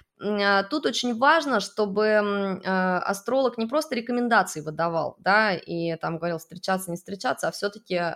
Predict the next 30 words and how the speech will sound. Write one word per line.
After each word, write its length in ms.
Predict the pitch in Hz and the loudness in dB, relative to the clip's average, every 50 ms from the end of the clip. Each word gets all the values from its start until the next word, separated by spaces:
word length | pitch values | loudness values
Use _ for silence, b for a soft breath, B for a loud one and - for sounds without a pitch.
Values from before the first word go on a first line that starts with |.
| - - | -6 -8
и 60 | - | -4
предполагал 760 | 190 220 214 214 - - 226 220 226 226 233 226 214 170 170 - | 0 0 0 0 2 2 6 8 8 8 8 8 6 6 6 0
какие-то 360 | - 160 - - 156 - 170 | -6 -8 -8 -10 -12 -10 -10
свои 220 | - - 180 175 175 | -4 -2 -2 -2 -2
собственные 560 | - - 233 226 226 - - 185 185 180 170 | 0 0 2 2 0 -2 -2 0 0 0 2
проблемы. 380 | - 175 185 208 226 254 240 202 | 2 0 0 2 2 0 0 0
Есть 140 | 185 185 - | -2 -2 -4
астрологи, 440 | 175 - - 196 208 208 196 170 165 | -6 -4 0 2 2 2 2 0 -6
типа, 220 | - - - 165 160 | -8 -10 -8 -6 -6
им 80 | 175 | -6
все 220 | 185 - - 202 190 | -4 0 2 2 4
мужики 420 | 180 175 175 190 190 185 190 190 | 4 2 2 0 -2 0 0 0
изменяли, 420 | 180 165 180 190 220 233 226 185 | 2 2 2 2 2 4 4 4
они 140 | 165 165 170 | 2 0 0
такие, 300 | 165 175 175 - 165 180 | -2 -4 -4 -2 2 4
"И 40 | 196 | 4
этот 220 | 185 - 165 147 | 4 4 2 -4
будет 260 | 151 147 151 147 - 151 | -6 -8 -10 -8 -8 -8
изменять 440 | 160 160 175 190 226 262 247 247 190 | -6 -4 -2 -2 -2 -2 -4 -4 -4
вам", 160 | 175 151 143 | -6 -6 -4
ну, 140 | 185 214 220 - | -4 -4 -4 -4
то 80 | 180 175 | -6 -8
есть 100 | - - | -6 -8
со 80 | 170 170 | -8 -6
своей 300 | - 180 190 180 165 160 | -2 0 0 0 0 -4
какой-то. 380 | - 151 - - 156 - - B B B B B B B B B B B B | -8 -12 -12 -12 -16 -16 -16 B B B B B B B B B B B B
А 80 | - 196 | -8 -6
чтобы 280 | 190 - 233 226 254 | -4 -2 -2 0 2
он 160 | 254 254 254 247 | 2 2 2 0
попытался 880 | 240 226 240 226 233 262 269 269 262 - - 220 214 208 202 190 185 | -2 -4 -4 -2 0 2 2 2 0 0 0 2 4 4 4 2 -2